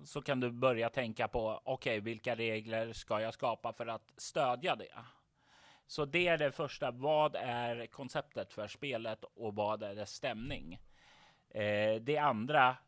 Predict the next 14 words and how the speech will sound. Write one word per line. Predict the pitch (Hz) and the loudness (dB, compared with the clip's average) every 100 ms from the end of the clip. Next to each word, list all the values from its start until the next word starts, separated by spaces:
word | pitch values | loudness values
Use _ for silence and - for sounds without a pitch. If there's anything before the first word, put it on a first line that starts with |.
| _ | _
när | 131 127 120 | 4 6 6
du | 120 | 4
väl | 117 113 | 0 0
har | 113 | 0
börjat | 113 107 104 | -2 -2 -2
bo-, | 113 92 | -2 -2
bolla | 113 131 120 117 | -4 -2 -2 -2
med | 123 107 | -2 -2
det, | 92 107 - _ _ _ _ _ _ | -6 -10 -16 _ _ _ _ _ _
speltesta | - - 156 117 107 135 131 - 131 | -18 -6 0 0 0 -4 -4 -2 -4
så | 113 120 | -2 -6
fort | - 151 - _ - | -8 -10 -12 _ -20
som | - 135 117 | -8 -4 0
möjligt | 120 104 113 131 - _ | -2 -2 -4 -6 -6 _